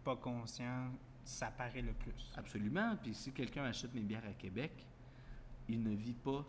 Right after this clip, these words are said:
Speaker 2: trois des quatre éléments que je viens de mentionner.
Speaker 1: Exact.
Speaker 2: Fait que
Speaker 1: Fait que la seule chose qui reste, c'est comme l'image de la compagnie, A K A
Speaker 2: Absolument.
Speaker 1: l'esthétisme de la canette.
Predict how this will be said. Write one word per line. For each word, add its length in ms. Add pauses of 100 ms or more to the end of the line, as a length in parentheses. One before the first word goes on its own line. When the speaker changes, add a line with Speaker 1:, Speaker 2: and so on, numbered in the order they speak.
Speaker 2:
trois 260
des 120
quatre 260
éléments 300
que 120
je 80
viens 100
de 100
mentionner. 480
Speaker 1:
Exact. 340 (340)
Speaker 2:
Fait 220
que 580
Speaker 1:
Fait 100
que 60
la 100
seule 200
chose 240
qui 120
reste, 340
c'est 120
comme 240
l'image 360
de 60
la 80
compagnie, 560 (100)
A 80
K 100
A 40
Speaker 2:
Absolument. 540
Speaker 1:
l'esthétisme 680
de 60
la 120
canette. 360